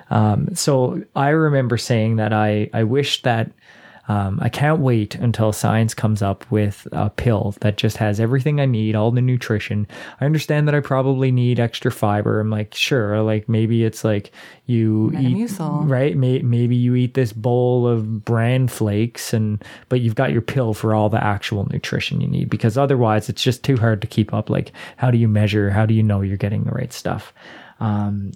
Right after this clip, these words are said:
Speaker 1: and so watching this Fat, Sick, and Nearly Dead, I'm like, "Well, it's, it's just plants. Like, you don't really have to measure anything. Just eat, ju-, juice plants. You're concentrating all the nutrition."
Speaker 2: Mm-hmm.
Speaker 1: Um, and so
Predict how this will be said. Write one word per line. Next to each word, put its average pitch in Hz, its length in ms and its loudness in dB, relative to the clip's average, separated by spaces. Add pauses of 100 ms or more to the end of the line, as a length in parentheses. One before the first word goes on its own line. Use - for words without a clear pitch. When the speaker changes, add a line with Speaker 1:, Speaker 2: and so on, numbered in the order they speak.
Speaker 1:
and 113 240 0
so 131 160 2
watching 123 520 2
this 113 140 0
Fat, 113 260 2
Sick, - 220 -2
and 107 80 0
Nearly 107 260 0
Dead, 123 220 2
I'm 113 100 2
like, 104 320 -2
"Well, - 220 -6
it's, - 300 -10 (120)
it's - 140 -6
just - 220 -6
plants. - 500 0
Like, 120 220 -2
you 123 40 2
don't 127 320 0
really 120 360 0
have 110 300 0
to 98 300 -2 (640)
measure 120 380 0
anything. 131 440 -2
Just - 280 -4 (560)
eat, 123 240 -2 (260)
ju-, 151 200 2
juice 135 340 0
plants. 156 360 0
You're 127 200 2 (240)
concentrating 120 760 2
all 120 180 4
the 120 120 2
nutrition." 123 680 0 (220)
Speaker 2:
Mm-hmm. 165 340 -6
Speaker 1:
Um, 117 520 0
and 127 260 0
so 113 460 0